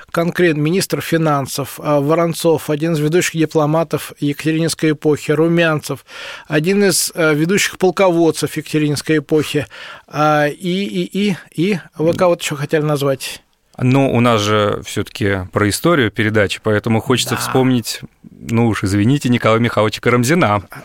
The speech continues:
Speaker 1: то
Speaker 2: Ко-
Speaker 1: что уж извиняться, мне приятно.
Speaker 2: А, и это, конечно, человек, ну, сказать, человек знаковый, наверное, ничего не сказать, потому что все знают, ну, я надеюсь, по крайней мере, в школе ещё проходит активно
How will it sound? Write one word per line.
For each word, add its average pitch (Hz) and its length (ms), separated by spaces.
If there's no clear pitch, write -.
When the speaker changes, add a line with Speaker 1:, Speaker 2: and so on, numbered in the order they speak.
Speaker 1:
то 147 160
Speaker 2:
Ко- - 140
Speaker 1:
что 226 140
уж 277 180
извиняться, 208 640
мне 143 160
приятно. 143 720
Speaker 2:
А, 110 440
и 117 80
это, 127 220
конечно, 110 920
человек, 110 580
ну, 98 340
сказать, 104 420
человек 107 300
знаковый, 104 460
наверное, 101 200
ничего 151 220
не 170 100
сказать, 123 380
потому 101 260
что 95 200
все 107 260
знают, 98 480
ну, 120 80
я 113 80
надеюсь, 113 320
по 104 120
крайней 101 240
мере, 104 140
в - 40
школе 117 260
ещё 104 200
проходит 110 440
активно 113 480